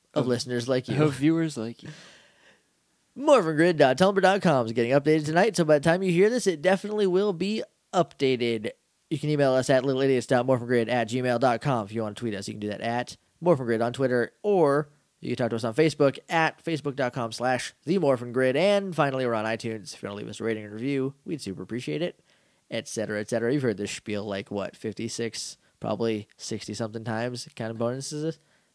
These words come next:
Speaker 1: bonuses,
Speaker 2: Bonuses.
Speaker 1: bonus-i, boni episodes.
Speaker 2: Bon-,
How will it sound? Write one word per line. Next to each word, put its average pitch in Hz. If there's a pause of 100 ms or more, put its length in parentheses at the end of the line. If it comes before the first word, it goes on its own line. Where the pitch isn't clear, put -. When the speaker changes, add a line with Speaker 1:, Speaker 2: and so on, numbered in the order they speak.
(120)
Speaker 1:
bonuses, 139
Speaker 2:
Bonuses. 202
Speaker 1:
bonus-i, 180 (1000)
boni 131
episodes. 165
Speaker 2:
Bon-, -